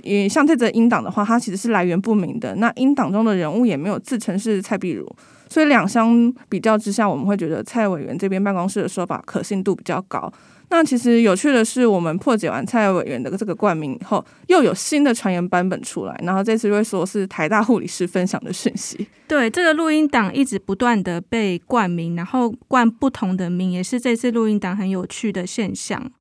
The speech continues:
Speaker 2: 就像很多冠名啊，他可能真的不是当事人说的，
Speaker 1: 嗯。
Speaker 2: 他可能就只是当事人，可能，有可能啦，就是在那个赖上自己传一遍，
Speaker 1: 嗯。
Speaker 2: 然后结果被传出去之后呢，就被冠名成是那个专家，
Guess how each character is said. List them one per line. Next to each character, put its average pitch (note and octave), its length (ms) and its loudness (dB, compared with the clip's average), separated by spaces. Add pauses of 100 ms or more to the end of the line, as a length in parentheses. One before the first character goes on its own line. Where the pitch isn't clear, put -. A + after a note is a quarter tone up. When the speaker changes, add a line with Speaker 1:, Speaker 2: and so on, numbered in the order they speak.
Speaker 2:
就 E4+ 120 -2
像 E4 200 4
很 B3+ 200 -2
多 A3+ 140 0
冠 A#3+ 220 0
名 F3 180 -2
啊， E3+ 120 -4
他 C4 120 0
可 C4 180 -2
能 F3 240 -2
真 B3 120 0
的 C4 60 6
不 F#3+ 100 0
是 G3+ 80 0
当 F#3 220 -2
事 F3 220 -6
人 - 160 -8
说 F#3+ 260 -2
的， F#3 120 -6
Speaker 1:
嗯。 G3 100 -10 (280)
Speaker 2:
他 C#4 140 2
可 C#4 100 0
能 F#3+ 160 0
就 A#3 140 2
只 E3+ 160 -6
是 G#3 360 0 (120)
当 A3 180 2
事 A3 140 -6
人， F3 140 -2
可 F3 160 -6
能， - 200 -4
有 G3+ 160 0
可 A#3 200 2
能 - 180 -4
啦， - 120 -8 (100)
就 - 60 -18
是 B3+ 120 -4
在 A3+ 220 0
那 G#3 120 0
个 F3+ 140 -4
赖 F#3 180 0
上 F#3 220 -4
自 F#3+ 100 -6
己 E3 160 -6 (120)
传 G#3 280 -2
一 F#3+ 160 2
遍， F3+ 200 -4
Speaker 1:
嗯。 - 100 -20 (320)
Speaker 2:
然 B3 100 0
后 C#4 40 4
结 E4+ 100 0
果 D4+ 80 2
被 D4 120 4
传 A3 240 0
出 A3+ 140 2
去 A3+ 200 0
之 G#3 160 0
后 G#3+ 180 -2
呢， F3 120 -4
就 G3+ 140 -4
被 G3+ 140 -2
冠 G3+ 240 0
名 E3+ 140 -4
成 - 200 -10
是 - 380 -6
那 A3 140 -2
个 F#3 100 -4
专 - 240 -8
家， - 160 -8